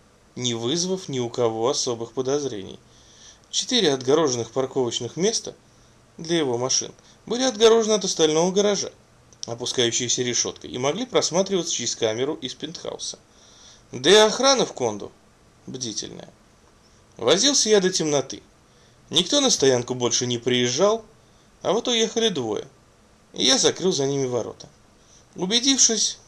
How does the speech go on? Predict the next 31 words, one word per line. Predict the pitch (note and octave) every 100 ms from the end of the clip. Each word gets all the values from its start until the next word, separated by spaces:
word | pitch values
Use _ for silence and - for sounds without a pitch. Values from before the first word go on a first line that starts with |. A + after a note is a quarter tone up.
| - -
что | - - F#3
ничего | F#3 F#3 B3+ F#3+
нужного | C#3 A#2 A#2+ A#2
в |
грузовике | A#2 A#2 A#2 A#2 A#2
не | A2 A2+
осталось, | A#2 - A#3 G3+ - - - - - - _
я | F#4 C3+
вывел | C3 A#2+ A#2+
его | A#2+ A#2+
на | C#3+
улицу | A3 A3+ G3+ - D#3+ - - -
и |
отогнал | C4+ - B2+ B2 F3
на | D#3+ A#2
пару | B2 A2+
кварталов, | A#2 A#2 A2 - - - - - - - -
решив, | D3 G3 C4+
что | - F#3+
все-таки | D4+ B3 G3+
береженого | D#3+ D#3 D#3 D3 C4+ A#3+ F#3+ E3+ - _ -
Бог | F#3+ D#3 E3+ C#3+
бережет. | C3+ B2+ A#2+ - - - _ _ _ _ _ _ _ _ _ _ _
Не | - G#3
надо | G3+ B2
краденую | G2+ A#2 A2 A2 A2+
машину | A2+ A2+ B2 A2+ A2+
держать | A#2 A2+ A2+ A#2+
рядом | A#2 A2 A#2
с | -
той, | F#3 F#3+